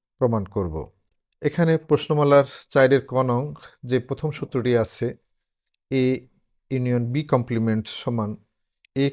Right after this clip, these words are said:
কমপ্লিমেন্ট ইন্টারসেকশন বি কমপ্লিমেন্ট। প্রমাণ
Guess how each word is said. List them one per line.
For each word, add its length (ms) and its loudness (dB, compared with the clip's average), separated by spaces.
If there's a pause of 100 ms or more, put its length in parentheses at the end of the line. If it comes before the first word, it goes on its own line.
কমপ্লিমেন্ট 500 -2 (120)
ইন্টারসেকশন 720 -4 (480)
বি 80 -2 (140)
কমপ্লিমেন্ট। 540 -6 (840)
প্রমাণ 220 2